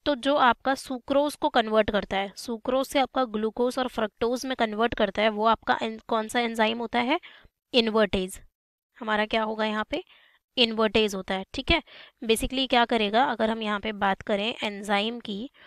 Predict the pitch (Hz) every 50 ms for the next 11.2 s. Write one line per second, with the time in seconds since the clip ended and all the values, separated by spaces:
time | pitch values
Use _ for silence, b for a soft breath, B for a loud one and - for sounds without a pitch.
0 | B B B _ - - - - - 233 220 220 208 214 226 233 240 254 247 -
1 | - 247 240 - 233 233 220 240 220 208 202 196 208 247 302 - _ _ - 240
2 | 226 214 - 254 262 247 247 247 233 277 285 262 269 277 233 - 214 208 208 196
3 | 214 226 233 233 - 285 285 247 226 214 202 - - 233 226 233 220 202 202 202
4 | 196 196 190 196 196 196 190 196 196 196 - 214 - - - 226 233 - - -
5 | 262 - 311 277 - B B B B B B - - 226 220 220 220 220 220 226
6 | 240 - - 254 - - 254 247 247 - 269 247 220 208 214 214 208 214 208 -
7 | 226 214 214 208 214 214 226 220 214 - 240 247 269 - 269 254 - - - 240
8 | 214 202 233 220 208 196 190 196 226 262 - - - - _ _ _ _ _ _
9 | _ _ _ _ _ - 196 190 214 202 196 196 214 277 - _ _ _ _ _
10 | _ _ _ _ _ _ _ - - - 202 202 202 190 175 226 233 240 233 -
11 | 294 311 - -